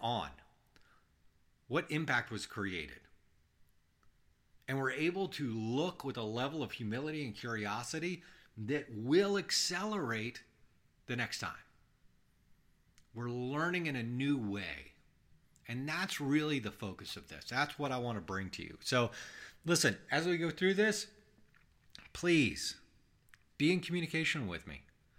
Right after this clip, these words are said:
Call me out. Say you don't like shit. Argue with me. Like, it doesn't matter how you want to be in the conversation.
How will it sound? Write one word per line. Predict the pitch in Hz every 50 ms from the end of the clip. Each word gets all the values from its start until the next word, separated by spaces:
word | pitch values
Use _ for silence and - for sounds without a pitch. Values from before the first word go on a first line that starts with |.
| - - - - _ -
Call | - - 139 156 165
me | 175 185 180 170
out. | 160 156 151 151 156 156 - - - - _
Say | - - - 147 160
you | 175
don't | 180 175 156
like | 147 147 143 -
shit. | - - 156 151 143 143 - - - - - _ _ - -
Argue | - 143 160 165 160 160 151
with | 147 156 151 147 -
me. | 156 147 143 139 139 139 - -
Like, | 123 123 117 - - - - - -
it | - 127
doesn't | 143 185 190 180 185 - -
matter | 123 110 113 113 120 139 147 156 147
how | - - - 107 107 127
you | 143 135 135 135
want | 139 143 143 147
to | 139
be | 131 151 151
in | 151
the | 151 143
conversation. | - 151 147 151 151 143 - - 156 147 - - 160 127